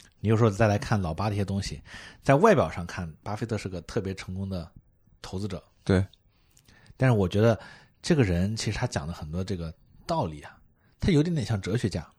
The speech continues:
Speaker 2: 嗯。怎么说？
Speaker 1: 嗯，比方说巴菲特有个很有名的演讲，是九几年的时候在那个，好像是佛罗里达大学的一个演讲，很多做投资人都看过。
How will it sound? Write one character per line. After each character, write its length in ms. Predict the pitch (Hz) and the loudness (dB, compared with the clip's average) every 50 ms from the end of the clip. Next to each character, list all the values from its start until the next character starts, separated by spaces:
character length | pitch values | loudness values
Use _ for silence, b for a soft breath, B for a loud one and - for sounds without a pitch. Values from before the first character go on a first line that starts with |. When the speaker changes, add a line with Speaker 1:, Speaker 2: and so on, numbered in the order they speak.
| _ _ _ _ | _ _ _ _
Speaker 2:
嗯。 340 | - 110 101 95 95 98 98 - _ _ _ _ _ _ _ _ _ _ _ _ _ _ _ _ | 0 2 2 2 2 0 -4 -8 _ _ _ _ _ _ _ _ _ _ _ _ _ _ _ _
怎 140 | _ - 98 | _ 0 2
么 80 | 95 92 | 2 4
说？ 180 | 101 98 101 104 - _ _ _ _ _ _ _ _ _ _ _ _ _ _ _ _ _ _ | 4 2 2 0 -4 _ _ _ _ _ _ _ _ _ _ _ _ _ _ _ _ _ _
Speaker 1:
嗯， 840 | 95 95 98 95 95 95 92 90 90 87 87 87 87 85 80 80 - - _ _ | -2 0 0 0 0 0 -2 -2 -4 -6 -8 -8 -10 -12 -12 -14 -16 -20 _ _
比 80 | 107 | 0
方 140 | 107 127 127 | 4 4 6
说 120 | 131 135 139 | 6 6 6
巴 200 | 135 151 143 147 | 8 6 6 8
菲 60 | 156 | 8
特 60 | 151 | 8
有 80 | 135 107 | 8 6
个 60 | 104 | 4
很 200 | 107 - 113 113 | 2 2 2 4
有 100 | 123 110 | 4 4
名 140 | 92 90 92 | 4 2 0
的 80 | 117 120 | 0 0
演 260 | 110 90 85 98 104 | 0 0 0 0 0
讲， 160 | 104 85 80 | -2 -4 -4
是 140 | - - 98 | -8 -10 -10
九 200 | - 92 101 120 | -6 -4 -4 -4
几 100 | 120 107 | -2 -4
年 180 | 90 85 87 | -4 -2 -4
的 80 | 90 92 | -4 -6
时 100 | - - | -6 -6
候 80 | 95 92 | -8 -4
在 240 | 85 107 101 92 | -4 -4 -2 -2
那 140 | 87 92 92 | -2 -4 -6
个， 200 | 87 - 78 76 87 - _ _ | -6 -8 -12 -12 -12 -16 _ _
好 120 | _ - 92 | _ -6 -6
像 40 | 98 | -6
是 80 | - | -4
佛 80 | - 127 | -2 0
罗 80 | 139 139 | 2 2
里 100 | 113 82 | 2 0
达 100 | 92 113 | -2 -4
大 120 | 127 107 | -4 -4
学 100 | - 98 | -6 -8
的 80 | 95 101 | -8 -8
一 40 | |
个 60 | 101 95 | -8 -8
演 160 | 78 76 98 | -10 -10 -8
讲， 180 | 104 90 - _ _ b b b b b b b b b b b b b | -10 -10 -12 _ _ b b b b b b b b b b b b b
很 200 | - 87 - 85 | -20 -16 -14 -8
多 120 | 85 107 107 | -6 -6 -6
做 100 | - 113 | -6 -8
投 200 | - - 95 90 | -8 -8 -8 -8
资 100 | - 98 | -8 -8
人 60 | 98 | -10
都 80 | 101 | -10
看 200 | 95 - - 107 85 | -10 -12 -12 -12 -12
过。 120 | 67 - | -14 -16